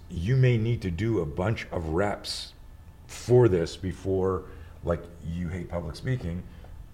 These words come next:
I'm gonna work on you with, on you some stuff, so, so m-, more of your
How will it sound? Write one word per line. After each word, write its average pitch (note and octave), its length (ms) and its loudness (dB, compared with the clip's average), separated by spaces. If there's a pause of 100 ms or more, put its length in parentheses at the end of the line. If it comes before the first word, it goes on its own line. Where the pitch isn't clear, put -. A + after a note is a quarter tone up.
I'm D#2+ 100 -4
gonna D#2+ 140 -4
work G2 260 -2
on F2 140 -2
you D2+ 200 -6
with, D2 200 -6
on D2 180 -6
you D2 100 -8
some C#2+ 240 -8
stuff, E2 360 -4
so, D2+ 280 -6
so C#2 320 -8 (200)
m-, F#2+ 400 -6
more F#2+ 380 0
of E2 120 -6
your D#2+ 320 0